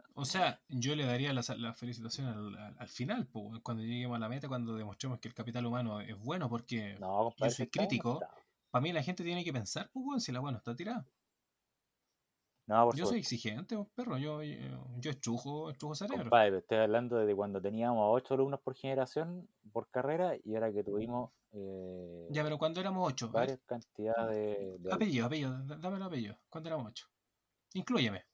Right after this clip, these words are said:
Speaker 2: ¿Cuándo éramos ocho? ¿Cuándo? Cuando te, me perdí.
Speaker 1: Cuando éramos ocho, pues, me-, menciónalos, pa-, pa cachar más o menos el level.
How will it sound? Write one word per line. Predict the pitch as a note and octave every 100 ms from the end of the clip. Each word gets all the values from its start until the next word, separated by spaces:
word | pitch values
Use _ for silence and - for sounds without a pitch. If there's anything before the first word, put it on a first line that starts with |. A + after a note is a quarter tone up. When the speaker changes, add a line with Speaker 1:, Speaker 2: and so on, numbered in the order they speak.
| _ _ _ _ _ _ _ _ _ _ _ _
Speaker 2:
¿Cuándo | - G#2 G#2
éramos | G#2
ocho? | - G2
¿Cuándo? | G#2 G#2+
Cuando | G#2 G2+
te, | F#2+ G2
me | G2
perdí. | G#2 G2+ E2+ - _ _ _ _ _ _ _ _
Speaker 1:
Cuando | F3 F3+
éramos | G#3 G#3 A3
ocho, | A#3+ C3
pues, | G#2+ A2
me-, | D#3
menciónalos, | E3 E3+ - G3+ A2+ G2+ - -
pa-, | C#3+ C3+
pa | C#3+
cachar | C#3 E3+
más | D#3+ E3
o |
menos | E3+
el | E3+
level. | F3 A2+